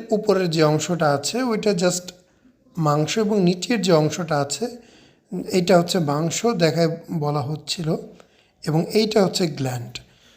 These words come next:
তো আমরা মূলত এই সারাউন্ডিং এরিয়ার গ্ল্যান্ডটাই ফেলবো। মাংসের উপর থেকে সামান্য চর্বি চলে আসবে, তবে উপরে কোনো গ্ল্যান্ড নেই। আপনারা যদি মনে করেন যে আসলে ফ্যাট রেখে দিবেন, শুধু গ্ল্যান্ড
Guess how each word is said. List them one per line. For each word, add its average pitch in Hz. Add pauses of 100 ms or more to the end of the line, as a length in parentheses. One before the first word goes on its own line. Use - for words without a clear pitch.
(240)
তো 180
আমরা 175
মূলত 214
এই 196
সারাউন্ডিং 175
এরিয়ার 170
গ্ল্যান্ডটাই 151
ফেলবো। 156 (680)
মাংসের 208
উপর 226
থেকে 214
সামান্য 160
চর্বি 156
চলে 156
আসবে, 147 (720)
তবে 214
উপরে 180
কোনো 156
গ্ল্যান্ড 165 (140)
নেই। 143 (460)
আপনারা 214
যদি 180
মনে 156
করেন 151
যে 139
আসলে 175 (100)
ফ্যাট 175
রেখে 165
দিবেন, 160
শুধু 175
গ্ল্যান্ড 151